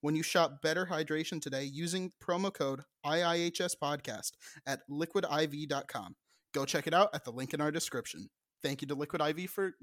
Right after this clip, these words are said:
giving us a sponsorship. This episode has been generously sponsored by skunk nugget parenting dot com, run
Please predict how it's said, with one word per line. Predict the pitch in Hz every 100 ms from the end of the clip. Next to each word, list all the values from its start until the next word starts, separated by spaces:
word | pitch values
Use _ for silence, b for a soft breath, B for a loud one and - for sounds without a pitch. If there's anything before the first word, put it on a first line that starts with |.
| -
giving | 156 170
us | 185
a | 208
sponsorship. | 196 127 113 - - - _ _ - _ _ _ _ _ _ _ _ _ _ _ - - - - - _ b b b b -
This | 214 226
episode | 202 240 - 202 202 226 -
has | 175 160
been | 151 151 - 165
generously | 139 131 185 208 160 151 143 139
sponsored | - 147 143 - 131 b b b _ -
by | 117 120 113 -
skunk | - - 170 180
nugget | 165 165 151
parenting | 156 147 156 156 143
dot | 135 131 -
com, | 117 107 - 87 _ b b b
run | 139 180 180 156 185